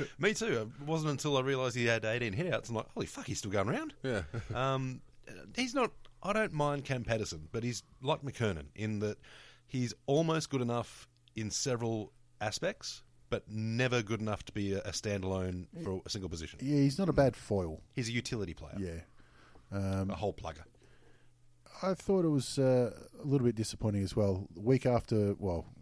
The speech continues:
Speaker 3: six days after the Anzac Day medal, um,
Speaker 2: Yeah.
Speaker 3: Joey Danaher puts in an absolute stinker. One way to look at it is, hey,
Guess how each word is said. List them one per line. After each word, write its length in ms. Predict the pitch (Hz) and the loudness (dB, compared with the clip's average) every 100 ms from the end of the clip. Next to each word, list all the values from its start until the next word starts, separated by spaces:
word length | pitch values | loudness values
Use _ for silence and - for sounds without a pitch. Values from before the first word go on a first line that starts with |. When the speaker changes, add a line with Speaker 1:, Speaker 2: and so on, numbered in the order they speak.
| - - - - | -20 -20 -20 -16
Speaker 3:
six 280 | - 127 - | -6 -4 -2
days 360 | 120 110 92 90 | 0 0 0 -2
after 460 | 101 101 104 95 | -2 -2 0 -2
the 320 | 92 95 95 - | 0 -2 -2 -2
Anzac 340 | 107 104 101 - | 0 0 0 -2
Day 160 | 95 | -2
medal, 320 | 92 98 85 - - - - | 0 0 -2 -8 -14 -16 -4
um, 80 | 95 | -2
Speaker 2:
Yeah. 160 | 92 92 92 | 0 -2 0
Speaker 3:
Joey 240 | 120 104 | 2 4
Danaher 480 | 101 95 95 92 90 - - | 2 0 -2 -2 -6 -10 -6
puts 200 | 104 - | -6 -2
in 80 | 95 | -2
an 100 | 95 | -2
absolute 340 | 95 - 82 | -4 -6 -8
stinker. 340 | - 101 85 - - - - - - | -8 -6 -8 -10 -16 -20 -20 -20 -4
One 180 | 135 190 | 4 6
way 120 | 202 | 8
to 40 | 131 | 8
look 140 | 131 | 8
at 100 | 127 | 6
it 80 | 110 | 4
is, 220 | 113 - | 2 2
hey, 300 | 110 123 90 | 2 2 2